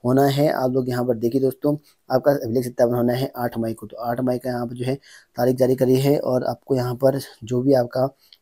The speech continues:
पूर्ण रूप से आवेदन भरा गया ऑनलाइन था, उसी के दावे के हिसाब से अपने मूल दस्तावेज आपको जमा करने हैं, मतलब दिखाने हैं। और साढ़े नौ बजे से आपको कार्यालय में उपस्थित हो जाना है। इनके आपका जो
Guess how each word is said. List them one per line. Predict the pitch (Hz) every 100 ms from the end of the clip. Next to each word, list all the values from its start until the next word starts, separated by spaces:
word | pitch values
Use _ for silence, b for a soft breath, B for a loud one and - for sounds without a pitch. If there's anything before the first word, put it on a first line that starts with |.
| -
पूर्ण | 151 147
रूप | 135
से | 131 147
आवेदन | 131 123 123
भरा | 123 120
गया | 120
ऑनलाइन | 127 120 120 120
था, | 127
उसी | 127 - 135
के | 139
दावे | 123 120
के | 120
हिसाब | 120 117
से | -
अपने | 120 131 127
मूल | 120 135 143 -
दस्तावेज | 123 - 120
आपको | 120 120
जमा | 117 117
करने | 117 113
हैं, | 120
मतलब | 120 120
दिखाने | 120 117 120
हैं। | 120 139 B B B -
और | 120 120
साढ़े | 120 120 120 131
नौ | 123 127
बजे | 127 123
से | 123
आपको | 127 120 120 - 143
कार्यालय | - - - 120 120 123
में |
उपस्थित | 135 135 135 - 120
हो |
जाना | 110 117
है। |
इनके | 120 131
आपका | 123 123
जो | 127 139